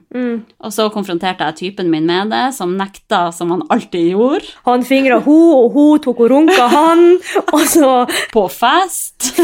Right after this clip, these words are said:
Speaker 1: Fingra på fest. Det føler jeg er typisk
Speaker 2: Det er så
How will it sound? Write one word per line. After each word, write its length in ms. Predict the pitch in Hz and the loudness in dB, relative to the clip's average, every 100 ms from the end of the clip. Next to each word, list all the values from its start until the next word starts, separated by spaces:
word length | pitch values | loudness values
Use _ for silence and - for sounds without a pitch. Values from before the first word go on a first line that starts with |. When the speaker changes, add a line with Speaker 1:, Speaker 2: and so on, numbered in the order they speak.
| 262 | 2
Speaker 1:
Fingra 500 | 254 285 302 320 320 | 4 6 4 4 2
på 120 | 269 | -2
fest. 800 | - 262 349 453 466 - - - 320 - - - - | 0 0 2 2 0 -8 -6 -6 -6 -6 -4 -2 0
Det 100 | 330 | 0
føler 200 | 370 320 | 2 2
jeg 180 | 302 311 | 2 0
er 40 | |
typisk 300 | 311 339 - - | 0 -2 -2 -4
Speaker 2:
Det 220 | 262 330 | 0 0
er 40 | |
så 180 | 302 - | 0 0